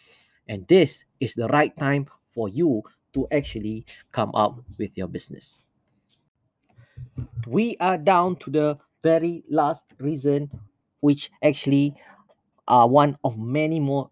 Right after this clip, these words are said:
reasons that we can move forward in starting a business during recession. The last reason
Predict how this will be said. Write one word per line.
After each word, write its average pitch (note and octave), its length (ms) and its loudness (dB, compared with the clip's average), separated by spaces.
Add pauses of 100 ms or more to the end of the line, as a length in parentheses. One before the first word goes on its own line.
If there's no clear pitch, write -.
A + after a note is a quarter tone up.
reasons B2+ 540 0 (220)
that A#2+ 140 -2
we A#2+ 100 -4
can A2+ 180 -2
move A#2 240 -4 (240)
forward A#2+ 400 2 (300)
in A#2 340 -4
starting B2 440 -2
a A2+ 60 -6
business A2+ 480 -6
during A2+ 380 -8
recession. G#2 440 -8 (680)
The A2+ 100 2
last C#3 480 0
reason D3 400 2